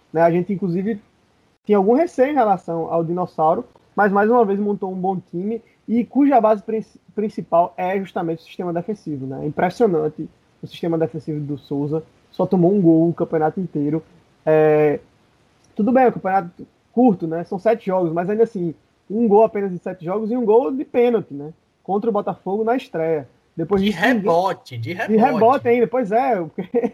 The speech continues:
Speaker 1: <laughs> ainda, ainda foi defendido, né, o pênalti no primeiro lance. Então é impressionante a consistência defensiva do, do Souza. Essa é uma característica do time campeão. É, um sistema defensivo forte como o do Souza. E aí, jogando no Marizão,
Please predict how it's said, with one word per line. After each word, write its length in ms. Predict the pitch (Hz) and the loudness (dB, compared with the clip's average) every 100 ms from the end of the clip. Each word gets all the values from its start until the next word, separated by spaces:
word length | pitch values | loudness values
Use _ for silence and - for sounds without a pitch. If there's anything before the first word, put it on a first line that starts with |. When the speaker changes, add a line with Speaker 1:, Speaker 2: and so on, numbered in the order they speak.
| _ | _
Speaker 1:
<laughs> 240 | 269 240 - | -16 -14 -4
ainda, 260 | 214 220 | 0 2
ainda 160 | 214 226 | 2 2
foi 140 | 240 | 4
defendido, 520 | 233 233 285 220 240 | 2 0 -4 -2 -2
né, 120 | 214 170 | -2 -4
o 60 | |
pênalti 340 | 170 170 175 170 | -4 -6 -6 -6
no 80 | |
primeiro 340 | 175 175 185 202 | -8 -6 -2 -2
lance. 260 | 175 180 | -2 -4
Então 240 | 202 196 240 | -6 0 0
é 160 | 240 | 2
impressionante 600 | 202 202 233 349 254 233 | -2 -2 -2 0 2 2
a 20 | 240 | 0
consistência 500 | 240 226 - 180 180 | -2 -4 -10 -10 -6
defensiva 520 | 180 185 - 160 165 | -6 -6 -10 -6 -4
do, 260 | 165 160 147 _ _ 165 | -2 -2 -6 _ _ -4
do 120 | 185 | -4
Souza. 500 | - 165 175 190 233 - _ - | -2 0 2 4 0 -2 _ 2
Essa 300 | 214 254 285 | 2 4 0
é 40 | |
uma 60 | 269 | 2
característica 600 | 254 233 226 190 - 208 | 2 2 0 -2 -6 -8
do 60 | |
time 180 | 190 226 | -6 -6
campeão. 460 | 240 226 339 160 139 _ _ _ _ _ _ | -4 -4 -6 -6 -8 _ _ _ _ _ _
É, 200 | 156 143 156 196 | -6 -6 -8 -8
um 260 | 185 185 | -6 -6
sistema 320 | 180 165 196 | -6 -4 -4
defensivo 480 | 190 185 208 - 175 | -2 -2 -4 -2 -4
forte 320 | 170 175 165 | -2 -2 -2
como 180 | - 180 | -2 -4
o 40 | 175 | -4
do 80 | |
Souza. 460 | 175 - 160 165 196 _ _ | -6 -4 -2 -2 -4 _ _
E 160 | 208 262 | 0 4
aí, 280 | 240 202 | 6 4
jogando 560 | 165 233 220 202 285 359 | 4 4 4 0 -2 -4
no 100 | 359 | -4
Marizão, 680 | 294 262 208 170 165 170 | -2 -4 -4 -4 -4 -6